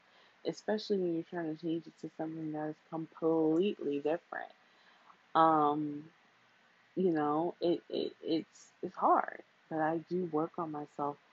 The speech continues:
all the time, and I definitely feel a lot better the more work I do on myself versus when I just kinda let myself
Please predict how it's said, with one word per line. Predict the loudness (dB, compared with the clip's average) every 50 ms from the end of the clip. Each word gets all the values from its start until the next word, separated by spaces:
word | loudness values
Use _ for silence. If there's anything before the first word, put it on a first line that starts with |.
| _ _ _ _ _ _ _ _
all | 0 0 2 4 4 2 2
the | 0 -2 -4
time, | -4 -4 -6 -6 -6 -6 -8 -8 -12 -14 -18 -20 _ _ _ _ _ -16 _
and | -10 -8
I | -6 -8 -6
definitely | -4 -4 -4 -4 -4 -6 -6 -6 -4 -2 -2 -2 -2 -2 -4 _
feel | _ -6 -4 -4 -4 -6 -4 -4
a | -4 -4
lot | -2 -2 -2 -2 -2 -4 -6 -10 -8 _
better | 0 0 0 0 0 -2 -4 -4 -4 -6 -6 -10 _ _ _ _ _ _ _ _ -8 -2
the | 0 0
more | 0 0 -2 -4 -4 -4 -2
work | -2 -4 -4 -4 -6 -8
I | -10 -10 -8 -10 -10 -8 -4
do | -2 -2 -2 -2 -2 0
on | 0 0 0 -2
myself | -6 -8 -10 -10 -12 -8 -6 -4 -4 -4 -4 -8 -14 _ _ _ -20 -8 -2
versus | 0 0 0 0 -2 -2 -2 -2 -2 -4
when | -8 -8 -6
I | -6 -8 -8
just | -8 -10 -12 -12 _ _
kinda | -12 -10 -8 -8 -6
let | -6 -4 -4 -4 -4
myself | -4 -6 -8 -8 -8 -10 -10 -10 -10